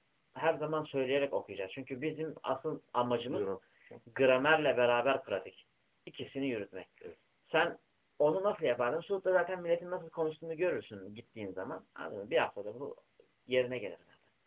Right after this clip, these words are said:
Speaker 1: Ondan sonra kaset dinlerken vesaire bilirsin lan nasıl konuştuğunu. Biz şimdi uygulama yaptığımız için mecburuz okumaya.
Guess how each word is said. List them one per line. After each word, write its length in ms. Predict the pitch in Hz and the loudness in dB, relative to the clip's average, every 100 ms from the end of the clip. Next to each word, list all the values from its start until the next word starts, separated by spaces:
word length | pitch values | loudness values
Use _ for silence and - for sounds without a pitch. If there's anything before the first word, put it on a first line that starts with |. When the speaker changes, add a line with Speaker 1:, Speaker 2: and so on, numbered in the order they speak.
| _ _ _ _ _ - | _ _ _ _ _ -16
Speaker 1:
Ondan 180 | 139 | -16
sonra 240 | 156 147 117 | -6 -6 -6
kaset 340 | 123 123 143 | -6 -6 -6
dinlerken 500 | 127 123 120 - 113 | -6 -2 -2 -4 -14
vesaire 480 | 110 107 98 107 139 | -12 -12 -12 -10 -12
bilirsin 380 | 160 156 - 95 | -16 -20 -20 -18
lan 100 | 87 87 | -18 -18
nasıl 220 | 95 - - | -20 -20 -20
konuştuğunu. 320 | 87 _ _ _ _ _ _ _ _ _ _ _ | -20 _ _ _ _ _ _ _ _ _ _ _
Biz 140 | 123 | -14
şimdi 200 | 123 151 | -10 -2
uygulama 440 | 143 139 139 139 156 | 0 2 2 2 4
yaptığımız 340 | 147 - 180 | 2 0 -8
için 160 | 180 151 | -6 0
mecburuz 380 | 131 123 135 95 | 0 0 -4 -4
okumaya. 440 | 87 92 87 | -8 -12 -16